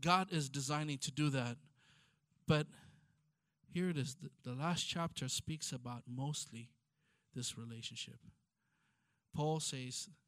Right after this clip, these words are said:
okay, there's the Christian Gentile church, and there's this Israel. Now,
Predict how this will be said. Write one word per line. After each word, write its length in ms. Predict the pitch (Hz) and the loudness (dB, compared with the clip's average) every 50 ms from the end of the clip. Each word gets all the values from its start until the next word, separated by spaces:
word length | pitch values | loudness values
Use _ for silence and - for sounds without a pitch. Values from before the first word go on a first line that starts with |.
| _ _ _ _ _ _ | _ _ _ _ _ _
okay, 260 | - 135 123 120 117 - _ _ - | -8 -8 -6 -6 -8 -10 _ _ -10
there's 240 | 120 120 117 123 | -8 -8 -8 -8
the 60 | 113 - | -10 -14
Christian 560 | - - 156 156 151 - - - 160 156 151 _ _ _ _ _ _ _ _ _ _ _ _ _ _ - | -8 -6 -4 -4 -4 -6 -8 -10 -10 -10 -12 _ _ _ _ _ _ _ _ _ _ _ _ _ _ -8
Gentile 400 | 127 123 127 120 - 127 123 120 | -8 -8 -6 -6 -6 -6 -8 -8
church, 460 | - - 117 127 131 - - - - _ _ _ _ - | -8 -10 -10 -10 -10 -12 -14 -16 -16 _ _ _ _ -14
and 100 | - 117 | -12 -8
there's 300 | 113 117 117 117 117 123 | -6 -4 -4 -4 -4 -6
this 320 | - 117 113 - - - - _ _ | -8 -10 -8 -8 -8 -10 -10 _ _
Israel. 500 | 127 123 117 113 110 110 107 110 113 - _ _ _ _ _ _ _ _ _ - _ _ _ _ _ _ _ _ - _ _ - _ - - | -8 -6 -6 -6 -6 -8 -8 -10 -14 -16 _ _ _ _ _ _ _ _ _ -20 _ _ _ _ _ _ _ _ -20 _ _ -20 _ -14 -10
Now, 360 | 123 123 123 123 120 120 143 | -6 -6 -4 -4 -4 -6 -6